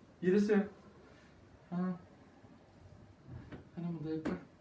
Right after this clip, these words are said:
어. 자, 뭐 한숨을 쉬어. 할 수 있다니까. 처음이라서 그런 거야.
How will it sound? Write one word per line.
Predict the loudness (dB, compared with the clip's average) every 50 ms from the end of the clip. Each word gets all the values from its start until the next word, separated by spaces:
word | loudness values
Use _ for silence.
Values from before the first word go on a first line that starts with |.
| -16 -12
어. | -10 -10 -10 -10 -14 -20 -20 -20 -20 -8 -4
자, | -2 -2 -2 -4 -8 -16 -20 -20 -20 -20 -20 -20 -20 -20 -20 -20 -20 -20 -20 -20 -20 -20 -20 -20 -20 -20 -20 -20 -20 -20 -20 -20 -20 -20 -20 -20 -20 -20 -20 -20 -20 -20 -20 -20 -18 -10
뭐 | -4 -2 -2
한숨을 | 0 0 -2 -2 -2 0 0 0
쉬어. | 0 0
할 | -2 -2 -2
수 | 0 0 0
있다니까. | -2 0 2 2 4 4 4 2 0 -2 -4 -4
처음이라서 | -4 -6 -4 0 2 2 2 2 2 2 2 2 2 0 -2
그런 | -2 -2 0 2 2
거야. | 2 2 0 -4 -4